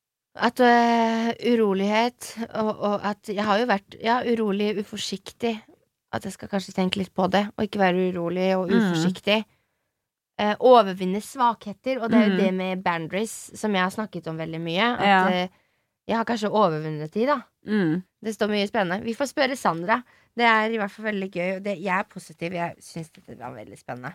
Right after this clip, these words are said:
Speaker 2: Kjempespennende. Nå er jeg veldig spent for å prøve selv, så nå kan vi
Speaker 1: Ja.
Speaker 2: samle kortene.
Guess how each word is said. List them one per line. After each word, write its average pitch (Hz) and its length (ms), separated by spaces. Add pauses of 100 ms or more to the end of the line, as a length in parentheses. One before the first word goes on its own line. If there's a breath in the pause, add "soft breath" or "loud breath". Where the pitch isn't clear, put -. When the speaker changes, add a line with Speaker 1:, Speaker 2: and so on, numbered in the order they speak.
Speaker 2:
Kjempespennende. 202 880
Nå 269 140
er 302 140
jeg 294 100
veldig 240 160
spent 240 240
for 240 220
å 240 120
prøve 202 320
selv, 294 300
så 269 160
nå 240 140
kan 240 100
vi 226 60
Speaker 1:
Ja. 269 80
Speaker 2:
samle 220 220
kortene. 240 420